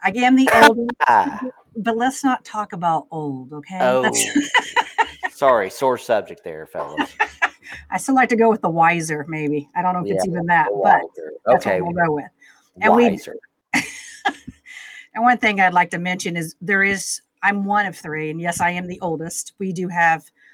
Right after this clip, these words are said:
Speaker 1: Brian and I have a younger sister, Missy, and that we're gonna get her on here at some point during some episodes to give her feedback. And, um, she has a lot of our dad's demeanor, I think,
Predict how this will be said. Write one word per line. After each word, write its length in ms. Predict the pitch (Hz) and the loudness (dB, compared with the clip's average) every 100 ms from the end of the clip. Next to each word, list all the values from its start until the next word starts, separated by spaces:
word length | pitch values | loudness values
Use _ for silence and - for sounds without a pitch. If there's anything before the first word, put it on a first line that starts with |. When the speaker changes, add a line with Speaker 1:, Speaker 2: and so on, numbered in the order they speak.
| _ _ _ | _ _ _
Speaker 1:
Brian 260 | 170 196 190 | -2 0 2
and 100 | 180 | 2
I 80 | 175 | 2
have 200 | 175 165 | 0 -2
a 60 | |
younger 260 | 160 170 170 | -4 -4 -4
sister, 460 | - 170 - 185 170 | -8 -10 -10 -8 -8
Missy, 440 | 170 - 196 277 _ _ - _ _ _ 185 | -6 -8 -8 -8 _ _ -20 _ _ _ 2
and 600 | 180 170 170 170 165 165 | 4 4 2 0 -4 -4
that 200 | 165 170 | -4 -4
we're 120 | 170 | -8
gonna 200 | 175 165 | -8 -8
get 200 | 165 165 | -8 -10
her 220 | 175 170 | -10 -4
on 140 | 160 165 | -4 -2
here 160 | 165 | -4
at 100 | 165 | -4
some 220 | - 180 156 | -6 -6 -6
point 360 | 180 175 170 | -8 -10 -10
during 220 | 170 170 160 | -8 -6 -6
some 180 | 175 | -6
episodes 600 | 160 170 160 170 170 175 - | -6 -4 -4 -4 -4 -4 -4
to 120 | - | -4
give 180 | 170 - | -8 -6
her 140 | 185 | -10
feedback. 640 | - 165 160 170 214 - - - - - - _ _ | -8 -10 -2 2 2 0 -12 -14 -18 -20 -20 _ _
And, 340 | 190 175 175 170 | -4 0 2 4
um, 340 | 165 160 165 _ _ _ _ _ - - - - - | 4 2 -4 _ _ _ _ _ -12 -12 -18 -20 -12
she 200 | - 254 | -4 2
has 120 | 226 | 4
a 80 | 190 | 4
lot 300 | 175 180 180 | 4 4 4
of 80 | 175 | 4
our 120 | 175 | 2
dad's 300 | 165 170 165 | 4 2 2
demeanor, 440 | 160 175 180 180 175 | -4 -4 -2 0 0
I 100 | 175 | -2
think, 500 | 196 180 180 - | -2 -4 -4 -14